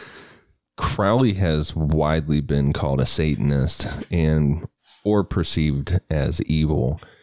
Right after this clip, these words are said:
And this is just by people who don't like him or what he's talking about. Crowley himself said that he didn't consider himself a Satanist because he didn't believe in the Christian view of Satan existing.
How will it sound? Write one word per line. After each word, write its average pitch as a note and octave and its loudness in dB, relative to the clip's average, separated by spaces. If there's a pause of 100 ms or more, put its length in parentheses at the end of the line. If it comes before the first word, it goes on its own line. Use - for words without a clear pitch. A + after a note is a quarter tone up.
(440)
And G2 2
this G#2+ 2
is G2+ 2
just - -2
by D2+ 0
people C2+ -2
who D#2 -2
don't C2+ -2
like E2 0
him D#2 0
or D2+ 2
what B1+ 0
he's D#2 0
talking C2+ -2
about. B1 -2 (840)
Crowley G2 2
himself E2+ 0
said E2 -2
that D#2 -2
he E2 0
didn't E2+ 0
consider F2+ -2
himself E2 -2
a - -4
Satanist D2 -2 (460)
because F2 -2
he F#2 0
didn't G2+ 2
believe F2 2
in E2 2
the D#2 0
Christian C#2 -2
view C#2+ 0
of - -6
Satan - -2
existing. - -2